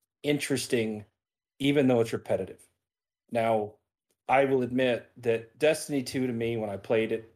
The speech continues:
so my, I'll give you my experiences. First of all, it, it felt like I was playing a cash register game. A lot of things were clearly monetized, which was a big turnoff to me and my friends. We, we grew up in a different era, let's put it that way. And there was nothing Destiny was doing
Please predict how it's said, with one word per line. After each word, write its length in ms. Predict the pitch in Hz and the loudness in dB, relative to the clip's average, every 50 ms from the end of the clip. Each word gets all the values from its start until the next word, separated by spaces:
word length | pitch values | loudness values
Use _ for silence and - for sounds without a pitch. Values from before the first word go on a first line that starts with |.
| _ _ - | _ _ -8
so 260 | - 131 113 107 104 - - | -2 -2 -2 -2 -4 -4 0
my, 100 | 123 117 | 0 2
I'll 160 | 107 110 117 | 2 2 2
give 200 | 117 123 135 131 | 2 2 2 2
you 80 | 135 131 | 2 2
my 180 | 123 120 117 | 2 2 2
experiences. 580 | 113 110 - - 107 104 101 95 95 101 98 - - - - - - _ _ | 0 -2 -6 -6 -4 -4 -4 -4 -8 -12 -16 -18 -20 -20 -20 -20 -20 _ _
First 240 | _ - 165 165 - | _ 0 2 2 2
of 80 | 139 127 | 2 4
all, 280 | 123 117 113 110 107 | 6 6 6 6 4
it, 380 | 107 113 117 110 - - - - _ _ _ _ _ - | 2 0 0 0 -2 -4 -16 -20 _ _ _ _ _ -4
it 140 | 123 120 | -4 -4
felt 300 | - - 165 156 156 135 | 0 2 4 4 4 2
like 240 | 123 123 120 117 113 | 2 -2 -2 0 0
I 100 | 123 117 | 0 0
was 120 | 113 110 110 | 0 0 -2
playing 280 | - - 143 120 117 | -2 -2 0 0 0
a 20 | 113 | -2
cash 340 | 117 - 120 110 104 - | -2 -2 -2 -2 -2 -4
register 300 | 113 101 101 98 - 107 | -6 -8 -8 -10 -14 -14
game. 300 | 95 98 101 90 87 - - | -12 -12 -12 -14 -14 -12 -6
A 60 | 113 | -2
lot 220 | 117 117 117 117 123 | 2 4 4 4 4
of 100 | 120 120 | 2 -2
things 300 | - 120 113 113 110 - | -2 -6 -6 -6 -8 -10
were 60 | 101 | -12
clearly 420 | - - - 120 110 117 113 113 | -12 -6 -2 0 0 0 0 -2
monetized, 640 | 110 101 98 95 92 92 - 104 95 98 98 - - _ _ _ _ _ _ _ _ _ _ | -4 -4 -6 -6 -6 -6 -6 -8 -8 -8 -10 -14 -16 _ _ _ _ _ _ _ _ _ _
which 240 | - 113 110 107 - | -6 -4 -4 -4 -4
was 120 | 120 107 | -6 -6
a 40 | 113 | -4
big 240 | 95 123 127 123 123 | -2 0 -2 0 0
turnoff 360 | - 131 120 113 113 110 107 - | -2 -2 0 2 2 0 0 -2
to 60 | - | -8
me 120 | 98 104 | -8 -6
and 80 | 101 98 | -6 -4
my 80 | 95 | -6
friends. 460 | 95 - - 98 87 87 90 - - - | -6 -8 -10 -12 -12 -12 -14 -16 -16 -12
We, 240 | - 107 104 104 101 - - _ _ _ _ - | -12 -12 -10 -12 -14 -18 -20 _ _ _ _ -6
we 140 | - 135 143 | -2 -2 0
grew 180 | 139 147 143 | 4 6 4
up 120 | 135 127 135 | 4 4 2
in 80 | 120 | 0
a 60 | 110 104 | 0 0
different 320 | 101 104 98 - 98 87 | 0 -2 -6 -6 -14 -14
era, 140 | - - - _ | -14 -18 -20 _
let's 100 | - - | -20 -20
put 120 | - - | -18 -16
it 60 | - - | -14 -12
that 140 | - - | -12 -12
way. 140 | - - - _ _ _ _ - _ _ _ _ - - | -12 -14 -16 _ _ _ _ -20 _ _ _ _ -6 -2
And 600 | 127 123 120 117 117 113 117 117 117 117 113 - _ _ _ _ _ _ _ _ _ _ _ _ _ | -2 0 0 0 0 -2 -4 -6 -8 -10 -12 -16 _ _ _ _ _ _ _ _ _ _ _ _ _
there 140 | - 139 143 | 0 0 2
was 160 | 135 135 123 | 2 2 2
nothing 360 | 131 147 160 160 - 196 170 | 2 0 0 2 0 -2 -2
Destiny 440 | 139 123 123 120 - - 127 120 117 | 0 0 0 0 0 -4 -6 -6 -6
was 180 | 117 113 104 104 | -4 -6 -8 -8
doing 400 | 104 101 98 101 107 120 127 | -8 -8 -8 -8 -8 -10 -12